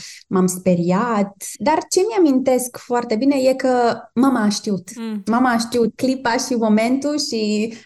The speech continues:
Speaker 1: a venit la mine și m-a întrebat, „Ești ok?” A știut.
Speaker 2: Mm.
Speaker 1: A știut fără ca eu să spun nimic și ăsta e încă un semn ce rol au mamele. Pentru că o mamă știe, o mamă simte și e acolo cu tine.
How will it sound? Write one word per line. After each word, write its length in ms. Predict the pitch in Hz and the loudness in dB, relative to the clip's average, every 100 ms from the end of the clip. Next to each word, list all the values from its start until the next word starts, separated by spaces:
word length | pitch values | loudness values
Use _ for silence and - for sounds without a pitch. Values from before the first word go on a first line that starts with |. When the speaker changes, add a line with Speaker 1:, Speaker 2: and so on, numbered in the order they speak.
| - | -4
Speaker 1:
a 120 | 214 | 0
venit 240 | 220 247 | 2 2
la 120 | 247 | 2
mine 240 | 226 254 262 | 2 2 2
și 140 | - | 0
m-a 120 | 233 | 0
întrebat, 680 | 214 208 208 208 226 233 - 233 214 214 208 - _ _ | 2 0 0 0 0 -2 -4 -4 -2 -2 -4 -10 _ _
„Ești 240 | 226 233 | -2 0
ok?” 160 | 214 214 247 294 359 - - - _ | 0 2 4 4 4 0 -16 -20 _
A 100 | - | -8
știut. 400 | 277 - 220 175 - - | -6 -4 -4 -4 -8 -16
Speaker 2:
Mm. 160 | 247 | -6
Speaker 1:
A 60 | 233 | -6
știut 220 | 226 269 | -4 -2
fără 160 | 277 240 | 0 2
ca 120 | 226 | 2
eu 120 | 208 | 0
să 100 | 208 | -2
spun 240 | - - 214 | -6 -4 2
nimic 320 | 202 180 - | 2 2 -2
și 340 | - 220 214 - - - - _ - | -6 -4 -4 -6 -18 -20 -20 _ -8
ăsta 140 | 330 403 | -2 2
e 60 | 320 | 6
încă 220 | 320 330 | 6 4
un 140 | 277 | 2
semn 560 | 220 - 202 196 208 202 - | 2 0 0 0 -2 -4 -6
ce 280 | - 214 - _ | -2 -2 -4 _
rol 680 | - 233 - 269 262 196 196 - | -6 -4 0 2 2 0 -4 -2
au 220 | 226 214 | 0 6
mamele. 580 | 202 214 185 170 170 202 - | 6 6 4 2 -2 -6 -8
Pentru 200 | - 240 | -6 -4
că 80 | 233 | 0
o 40 | |
mamă 220 | 226 381 285 | 2 4 2
știe, 460 | - - 269 196 | 0 -2 0 2
o 80 | 180 | 2
mamă 200 | 240 262 240 233 | 2 2 0 -2
simte 640 | 240 190 180 180 190 _ _ _ _ | 0 2 0 -4 -8 _ _ _ _
și 180 | - - | -12 -4
e 40 | 254 | -4
acolo 360 | 254 339 285 | -2 2 2
cu 100 | 262 | 2
tine. 480 | 240 240 185 185 180 | -2 0 0 -2 -6